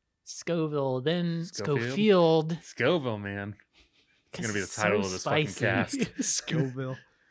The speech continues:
Speaker 1: I can't
Speaker 2: Can
Speaker 1: stop
Speaker 2: Scoville do
Speaker 1: doing
Speaker 2: it?
Speaker 1: it.
Speaker 2: <laughs>
Speaker 1: I can't stop doing it.
Speaker 3: Listen and find out.
Speaker 1: Goes to find Blake's older brother.
Speaker 2: I can't remember his name, but it's played by
Speaker 1: Um,
Speaker 2: Rob Stark, right?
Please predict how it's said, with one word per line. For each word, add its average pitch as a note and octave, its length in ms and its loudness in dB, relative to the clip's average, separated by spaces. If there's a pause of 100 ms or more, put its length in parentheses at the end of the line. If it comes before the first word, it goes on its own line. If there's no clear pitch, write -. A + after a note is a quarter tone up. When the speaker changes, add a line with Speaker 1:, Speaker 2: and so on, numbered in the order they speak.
(160)
Speaker 1:
I G#3 80 -10
can't F#3+ 500 -12
Speaker 2:
Can D3 120 -6
Speaker 1:
stop D#3+ 140 -2
Speaker 2:
Scoville E3+ 360 4
do - 80 2
Speaker 1:
doing G#3 240 4
Speaker 2:
it? B2 240 -6
Speaker 1:
it. F#3+ 380 2
Speaker 2:
<laughs> - 20 2
Speaker 1:
I G3+ 80 0
can't G#3 340 -10
stop E3+ 420 -10
doing E3 320 -4
it. C3 80 0
Speaker 3:
Listen B2+ 300 0
and C3+ 140 -2
find C#3 320 0
out. E3 240 -8 (1200)
Speaker 1:
Goes A#3+ 340 2
to G3+ 80 -2
find E3+ 380 -6
Blake's B2+ 400 -4
older A#2 260 -8
brother. A2 500 -10 (500)
Speaker 2:
I - 360 -20
can't - 120 -20
remember - 280 -20
his - 100 -20 (140)
name, D#3+ 100 -18 (120)
but A2+ 100 -8
it's - 80 -12
played A#2+ 240 -8
by F#2+ 240 -4
Speaker 1:
Um, F#2+ 60 -6
Speaker 2:
Rob G2 180 -6
Stark, F#2+ 300 -10
right? F#2+ 180 -14